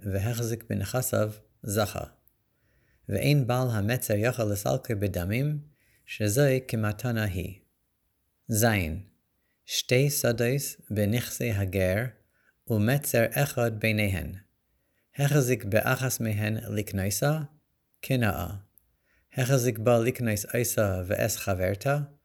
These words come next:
זו שהחזיק בה קנה, אבל חברתה לא קנה.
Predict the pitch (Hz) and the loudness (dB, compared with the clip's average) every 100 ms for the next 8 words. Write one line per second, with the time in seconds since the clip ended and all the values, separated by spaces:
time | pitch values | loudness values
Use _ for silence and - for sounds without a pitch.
0 | _ _ _ _ _ - 110 135 120 - | _ _ _ _ _ 0 4 4 4 0
1 | 107 135 139 120 117 113 131 123 120 - | -2 0 0 0 0 2 4 2 -2 -8
2 | _ _ - 101 85 82 - _ _ _ | _ _ -2 0 0 -6 -12 _ _ _
3 | _ _ - 110 110 - 107 123 143 143 | _ _ 0 2 2 2 0 2 2 2
4 | 120 117 127 120 117 90 87 | 0 2 0 -2 -2 -4 -4